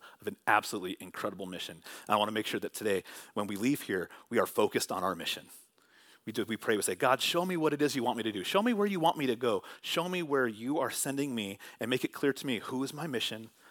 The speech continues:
How can I build a relationship with them that is going to show an incredible love that ultimately points them to you?" I'd like to invite the worship team back up as we close this morning out. Uh, throughout the series, um, I hope and pray that you've been able to see the importance of, uh,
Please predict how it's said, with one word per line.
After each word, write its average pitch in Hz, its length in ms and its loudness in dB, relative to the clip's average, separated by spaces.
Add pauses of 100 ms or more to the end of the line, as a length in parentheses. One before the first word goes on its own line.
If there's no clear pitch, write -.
(200)
How 131 140 4
can 180 140 -2
I 160 40 0
build 151 180 2
a 139 40 6
relationship 120 420 0
with 113 140 -4
them 113 260 -4 (220)
that 113 80 2
is 107 120 0
going 117 280 -4
to - 80 -8
show 127 240 0
an 110 60 -6
incredible 147 600 -2
love 98 220 6
that 98 180 -6
ultimately 113 460 -4
points - 420 -10
them 80 320 -10
to - 120 -12
you?" 71 180 -14 (560)
I'd - 80 -4
like 110 120 6
to - 80 -6
invite 101 280 2
the 110 100 0
worship 104 240 -2
team 104 180 -10
back 90 240 -2
up 110 140 -4
as 101 120 -8
we 113 60 -14
close 95 280 -6
this - 120 -10
morning 87 280 -10
out. 87 180 -6 (1300)
Uh, 120 80 6
throughout 160 300 10
the 160 60 -2
series, 139 440 4 (260)
um, 117 200 8
I 117 80 6
hope 160 140 10
and 135 120 0
pray 131 180 8
that 127 80 4
you've 127 120 2
been 131 120 2
able 127 240 6
to - 80 -8
see - 160 4
the 113 120 -2
importance 110 500 0
of, 107 260 4
uh, 95 220 2